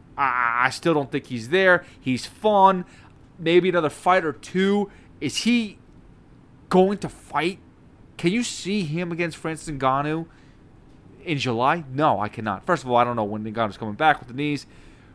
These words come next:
but I cannot see him facing Francis Ngannou. That just cannot happen.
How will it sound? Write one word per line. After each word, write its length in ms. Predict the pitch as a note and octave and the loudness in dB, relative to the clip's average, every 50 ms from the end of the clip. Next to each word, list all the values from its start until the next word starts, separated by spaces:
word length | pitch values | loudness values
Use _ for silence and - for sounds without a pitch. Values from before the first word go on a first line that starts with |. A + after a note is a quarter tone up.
| - - | -20 -4
but 220 | - D3+ D#3 - - - - - - | -2 -2 -2 -2 -4 -12 -20 -16 -10
I 100 | - D#3+ | -10 -10
cannot 300 | D#3+ - F3+ F3+ F3+ F3 | -8 -6 -4 -2 -2 -4
see 240 | - - F3+ E3 C#3+ | -2 -2 -2 0 0
him 420 | C#3 C#3 C3 B2+ A#2+ A2+ A2+ B2 - - | 0 -2 -4 -4 -6 -8 -12 -14 -18 -20
facing 440 | - - - C#3+ C#3 B2+ - C3 A2+ | -18 -2 0 0 0 2 -2 -8 -8
Francis 340 | - C3+ B2 A2 G#2 G#2+ A2+ | -6 -6 -6 -6 -8 -10 -12
Ngannou. 480 | A2 G2 A#2 A2+ G#2+ G2+ F2+ E2+ F#2+ | -6 -2 0 0 0 0 -4 -8 -8
That 180 | G2 B2+ C3+ B2+ | -6 -6 -4 -4
just 220 | - B2+ - - | -6 -12 -12 -6
cannot 260 | - C3 A#2 G#2+ G2+ | -6 -4 -4 -4 -4
happen. 380 | G#2 C3 C#3+ C3+ B2+ - - - | 0 0 0 0 0 -4 -10 -18